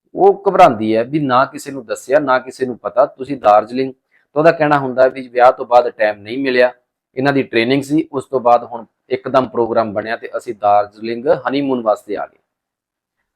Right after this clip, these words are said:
ਚਲੋ ਕੋਈ ਗੱਲ ਨਹੀਂ, ਪਤੀ ਪਤਨੀ ਨੇ ਜਾਂਦੇ ਨੇ ਤੇ ਚੌਦਾਂ ਤਰੀਕ ਨੂੰ ਜਦੋਂ ਵਾਪਸ ਆਉਂਦੇ ਨੇ,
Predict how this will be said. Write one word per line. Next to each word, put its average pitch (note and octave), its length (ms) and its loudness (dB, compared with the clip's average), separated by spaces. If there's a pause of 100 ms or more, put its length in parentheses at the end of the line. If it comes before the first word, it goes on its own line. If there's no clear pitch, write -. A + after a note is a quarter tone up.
(120)
ਚਲੋ D#3+ 220 2 (400)
ਕੋਈ D3 200 4
ਗੱਲ D#3+ 180 8
ਨਹੀਂ, D#3+ 180 -2
ਪਤੀ C3 220 0
ਪਤਨੀ C3 340 -2
ਨੇ B2+ 140 -4
ਜਾਂਦੇ A2+ 340 -2
ਨੇ C#3 140 -10 (600)
ਤੇ E3+ 40 -2
ਚੌਦਾਂ E3 380 2
ਤਰੀਕ D#3 240 0
ਨੂੰ D3 140 -2
ਜਦੋਂ B2+ 220 -2
ਵਾਪਸ G#2+ 400 0
ਆਉਂਦੇ C#3 240 -2
ਨੇ, C#3 200 -4